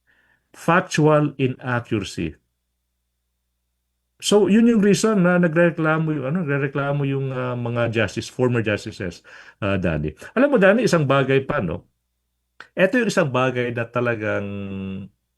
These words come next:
hindi ko po, ah, as a law professor po,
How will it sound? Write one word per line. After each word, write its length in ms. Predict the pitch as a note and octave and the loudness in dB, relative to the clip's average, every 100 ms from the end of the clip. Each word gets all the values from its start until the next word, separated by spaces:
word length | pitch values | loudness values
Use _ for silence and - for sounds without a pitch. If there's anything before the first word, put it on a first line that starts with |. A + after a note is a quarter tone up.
| _ _ - | _ _ -2
hindi 320 | C#3+ C3 E3+ | 0 4 2
ko 140 | E3+ C#3 | 0 -6
po, 160 | C3 B2+ C3 B2+ B2 - _ - | -2 0 0 -2 -4 -8 _ -8
ah, 240 | G2 G2+ | -6 -4
as 320 | A#2 A2+ G#2+ | -2 -2 -2
a 160 | A#2 G#2+ | -2 0
law 300 | G#2+ B2+ C3 | 0 -2 -2
professor 500 | A2+ - F#2+ - E2+ | -6 -4 -4 -4 -10
po, 320 | - D#2 | -10 -12